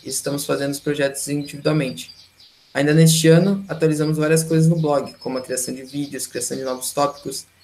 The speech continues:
criação de novos projetos com Arduino, entre outros. Os vídeos que gravamos, postamos no YouTube, no canal do professor, Eloy de Carli,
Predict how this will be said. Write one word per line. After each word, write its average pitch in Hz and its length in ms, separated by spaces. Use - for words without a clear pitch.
criação 139 300
de 143 60
novos 135 220
projetos 143 520
com - 120
Arduino, 147 600
entre 160 240
outros. - 480
Os 160 160
vídeos 202 300
que - 140
gravamos, 156 640
postamos 151 520
no 160 80
YouTube, 160 440
no 139 160
canal 147 480
do 160 180
professor, 160 640
Eloy 131 260
de 139 120
Carli, 160 340